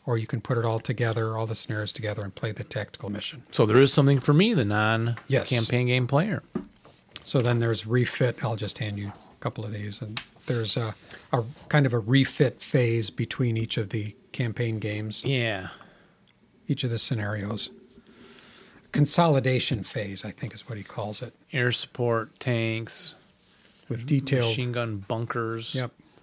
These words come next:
Speaker 1: What to do with blazing wrecks, what to do with prisoners, what to do with et cetera, et cetera. Redeployment of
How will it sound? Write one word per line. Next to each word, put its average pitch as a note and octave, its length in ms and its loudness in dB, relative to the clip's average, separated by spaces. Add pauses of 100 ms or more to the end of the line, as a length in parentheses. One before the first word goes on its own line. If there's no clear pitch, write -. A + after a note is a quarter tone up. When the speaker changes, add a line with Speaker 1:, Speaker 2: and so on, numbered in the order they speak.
(160)
Speaker 1:
What D3+ 180 0
to C#3+ 60 -6
do C3+ 140 4
with C3+ 200 2
blazing C3 460 4
wrecks, A#2 360 0
what C3+ 200 0
to C3 40 -4
do B2 220 0
with A#2 280 -4
prisoners, A2 920 -2
what A#2+ 240 -4
to B2+ 60 -8
do A2+ 260 -4
with A2 480 -8 (920)
et A#2+ 140 -8
cetera, A2 300 -4
et G2+ 120 -10
cetera. G2 380 -6 (2000)
Redeployment A#2 760 2
of G#2+ 280 -4